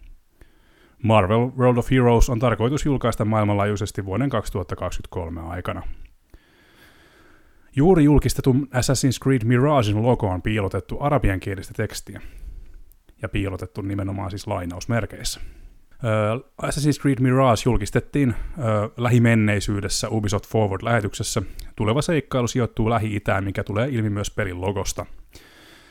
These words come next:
Esimerkiksi pelisuunnittelija Osama Dorayas on pistänyt merkille, että Miragen logo muodostuu arabiankielisestä Ai-, Al-Mirage-tekstistä.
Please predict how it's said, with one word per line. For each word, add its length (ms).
Esimerkiksi 480
pelisuunnittelija 840
Osama 420
Dorayas 680
on 100
pistänyt 400
merkille, 560
että 220
Miragen 520
logo 220
muodostuu 480
arabiankielisestä 800
Ai-, 280
Al-Mirage-tekstistä. 1400